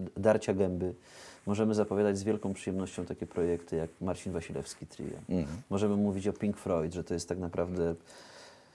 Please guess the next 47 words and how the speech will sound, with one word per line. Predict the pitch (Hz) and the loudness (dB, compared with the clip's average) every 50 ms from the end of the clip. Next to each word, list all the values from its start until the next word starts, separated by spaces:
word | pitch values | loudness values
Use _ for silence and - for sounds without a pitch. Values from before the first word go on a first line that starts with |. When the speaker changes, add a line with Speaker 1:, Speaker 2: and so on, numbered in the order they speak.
| - - - - - - - - - - - - | -20 -20 -20 -20 -20 -20 -20 -20 -20 -10 -2 4
Speaker 1:
jazz, | 98 123 120 113 - - | 8 10 12 10 10 10
ale, | 85 107 107 110 110 - - | 8 8 8 6 6 4 4
ale | - 107 110 | 4 4 4
w | - | 2
sumie | - 135 127 127 117 110 - - - - - - 131 131 - 113 | 2 0 2 2 2 0 -2 -6 -18 -18 -16 -16 -14 -12 -8 -6
jest | 113 117 - | -4 -2 0
to | 127 | 2
muzyka | 113 117 120 123 - 117 | 2 2 2 0 -2 -2
punkowa | - - 117 104 113 - - 123 117 98 87 82 | -2 0 0 0 0 0 0 0 0 0 0 -2
gdzieś | 87 - - 110 | -2 2 4 6
Speaker 2:
No | |
Speaker 1:
tam. | 104 98 | 6 6
Speaker 2:
tak, | - - 220 | 8 6 6
tak, | 220 104 | 6 6
Speaker 1:
Możemy | 113 113 123 127 127 | 6 8 8 8 10
Speaker 2:
tak. | 127 131 | 8 8
Speaker 1:
mówić | 135 127 127 120 123 | 8 6 6 6 4
o | 117 | 4
zespole | 113 113 - - - 127 120 120 | 4 2 0 4 6 6 8 8
nowym, | 123 123 120 127 120 | 6 6 6 4 2
który | 120 - 120 117 | 2 2 2 4
też | - 123 113 | 2 2 2
wystąpi | 110 107 - 113 107 104 110 | 0 -2 0 0 0 2 2
na | 107 104 | 2 4
Męskim | 104 101 101 - - - 107 101 | 4 2 2 0 0 0 2 2
Graniu, | 92 98 90 90 95 95 | 4 2 2 2 0 -2
tylko | - - - 98 92 | -4 -4 -2 0 2
na | 95 | 2
jednym | 101 98 101 98 95 | 2 2 2 0 0
koncercie, | - 95 92 - - 95 90 - - 87 | 0 -2 -2 0 2 0 2 2 2 0
ale | 95 92 | 0 2
Pierwsze | - 107 95 - - 92 | 2 0 0 0 -2 -2
koty | - 87 - 95 | -2 -2 -2 -2
za | 90 98 90 | -2 -2 -2
płoty, | - - 87 - 92 | 0 -2 -2 -2 -2
czyli | 85 95 95 95 | -2 -2 0 0
jazz | 87 104 104 104 | 2 2 2 2
pospolita, | - - 98 - - - 87 90 87 - - 90 85 | 0 -6 -8 -6 -2 0 0 0 0 -2 -2 -4 -4
która, | - - - 101 98 | -2 0 2 4 4
Speaker 2:
Mhm. | 98 104 123 160 208 226 - - - - - | 4 4 2 0 -2 -4 -6 -10 -20 -8 -2
Speaker 1:
która | - 95 95 | 2 4 4
jest | 98 98 | 4 4
zderzeniem | 95 104 107 101 110 107 107 101 98 92 | 6 6 6 8 8 6 6 6 6 8
jazzu | 107 107 104 95 101 | 8 8 8 8 4
z | - - - - - | 2 0 -2 -2 0
czymś | - 123 107 101 104 | 4 4 4 4 4
jeszcze, | 104 90 82 - - - 98 101 113 | 2 2 2 0 -2 -2 -2 -2 -2